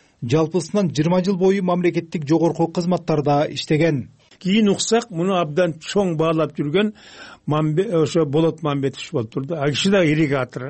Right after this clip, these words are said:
Speaker 2: адистиктери бир. А киши да академия иштеп кеткен, ошону таанып калганмын, байкап жүргөнмүн. Анан баягы эле өзүнүн адисти боюнча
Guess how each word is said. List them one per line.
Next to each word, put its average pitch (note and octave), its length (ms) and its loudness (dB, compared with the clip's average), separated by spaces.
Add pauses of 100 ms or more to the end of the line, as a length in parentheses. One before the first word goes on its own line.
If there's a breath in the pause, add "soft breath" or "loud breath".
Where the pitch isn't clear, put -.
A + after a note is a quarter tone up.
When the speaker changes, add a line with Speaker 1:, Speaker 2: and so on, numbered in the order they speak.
Speaker 2:
адистиктери C#3 640 -4
бир. C3+ 300 0 (520 loud breath)
А D#3 180 0
киши E3+ 200 -6
да G3+ 160 2
академия F3 460 -2
иштеп D#3 260 -4
кеткен, D3+ 400 -2
ошону D#3 240 -2
таанып D#3 360 -2
калганмын, D3+ 380 0
байкап C#3+ 360 -2
жүргөнмүн. C3+ 400 0
Анан C#3+ 200 0
баягы C3 300 0
эле C3 100 2
өзүнүн C3 320 0
адисти B2 320 -4
боюнча B2+ 520 0